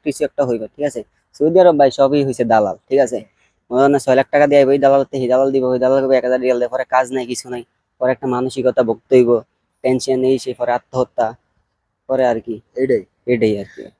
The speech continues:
Speaker 2: আহ, আচ্ছা, আপনার এক মাসে সর্বোচ্চ ইনকাম কত ছিল?
Speaker 1: এক মাসে আমার সর্বোচ্চ ইনকাম মনে করেন না, প্রায় ত্রিশ হাজার টাকা প্রায় বাংলাদেশে দিতে পারি আমি।
Speaker 2: এই যে
Speaker 1: হায়াতে।
Speaker 2: দুই বছর যাবত আছেন, ত্রিশ হাজার টাকা প্লা-, মানে প্লাস হয় নাই?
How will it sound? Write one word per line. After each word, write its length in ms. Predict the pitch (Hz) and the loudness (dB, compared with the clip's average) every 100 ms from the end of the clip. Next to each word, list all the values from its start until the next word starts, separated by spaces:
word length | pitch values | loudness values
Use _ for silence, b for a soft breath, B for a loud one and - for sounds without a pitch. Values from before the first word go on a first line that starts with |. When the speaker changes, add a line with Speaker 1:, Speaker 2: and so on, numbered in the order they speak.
| - | -8
Speaker 2:
আহ, 320 | 123 123 117 92 | 0 2 2 2
আচ্ছা, 240 | 131 - 139 | 2 4 2
আপনার 220 | 135 160 | 2 4
এক 140 | 160 180 | 4 4
মাসে 200 | 190 180 170 | 0 0 0
সর্বোচ্চ 360 | 170 165 180 185 | 2 2 4 2
ইনকাম 260 | 185 156 147 | 2 2 2
কত 160 | 156 | 4
ছিল? 240 | 165 147 110 95 _ _ _ _ _ - | 4 2 -2 -8 _ _ _ _ _ -4
Speaker 1:
এক 160 | 170 - | -4 -2
মাসে 180 | 160 156 | -6 -4
আমার 120 | 143 | -4
সর্বোচ্চ 380 | 135 123 127 - | -2 -2 -4 -2
ইনকাম 300 | 143 131 135 | -2 0 0
মনে 180 | 135 131 | 0 2
করেন 140 | 135 131 | 2 0
না, 200 | 123 117 110 _ _ _ _ - | -2 -4 -6 _ _ _ _ 0
প্রায় 140 | 175 165 | 2 2
ত্রিশ 220 | 170 165 | -2 0
হাজার 180 | 147 127 | 0 2
টাকা 180 | 147 143 135 _ _ _ - | 2 2 0 _ _ _ -10
প্রায় 100 | 123 | -6
বাংলাদেশে 380 | 117 131 139 135 | -4 -2 -2 -2
দিতে 220 | 120 - | -4 -2
পারি 180 | 117 120 110 | 0 0 -2
আমি। 160 | 101 - _ _ | -6 -10 _ _
Speaker 2:
এই 80 | 165 | 0
যে 40 | |
Speaker 1:
হায়াতে। 540 | 156 190 190 185 160 151 | 4 6 4 4 2 0
Speaker 2:
দুই 180 | 143 180 | 0 0
বছর 280 | 196 180 160 | 0 0 -4
যাবত 280 | 151 160 180 | 0 0 2
আছেন, 300 | 175 170 196 302 _ _ | 0 0 -2 -4 _ _
ত্রিশ 220 | 180 196 | -4 -4
হাজার 180 | 262 160 | 0 0
টাকা 200 | 165 156 | 2 0
প্লা-, 320 | 143 147 127 - | 2 0 0 -2
মানে 180 | 143 147 | -6 -8
প্লাস 240 | 139 165 156 | -2 0 2
হয় 120 | 147 | 2
নাই? 160 | 143 | 0